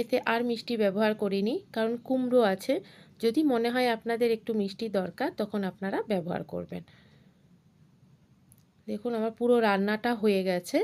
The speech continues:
এবার আমি এটা একটু ঢেকে রাখবো পাঁচ মিনিটের জন্য। পুরো তরকারিটা সেট হয়ে গেছে এবং ঝোলটা সুন্দর ঘন হয়ে গেছে। তরকারিটা আমার পরিবেশন করার জন্য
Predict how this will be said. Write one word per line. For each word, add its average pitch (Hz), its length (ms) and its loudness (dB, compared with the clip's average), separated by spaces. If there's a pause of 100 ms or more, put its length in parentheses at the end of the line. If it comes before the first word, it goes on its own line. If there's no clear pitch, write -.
(300)
এবার 208 260 2
আমি 196 220 0
এটা 196 160 -2
একটু 202 240 -2
ঢেকে 220 320 0
রাখবো 160 340 -4
পাঁচ 202 280 -2
মিনিটের 196 360 -2
জন্য। 165 260 -8 (2250)
পুরো 262 180 4
তরকারিটা 220 640 0
সেট 208 300 -4
হয়ে 208 180 -2
গেছে 196 360 -4 (1200)
এবং 214 260 0
ঝোলটা 214 460 0
সুন্দর 233 460 2
ঘন 208 340 0
হয়ে 185 260 0
গেছে। 180 340 -4 (1500)
তরকারিটা 269 540 2
আমার 269 200 2
পরিবেশন 233 520 4
করার 226 320 0
জন্য 247 240 -4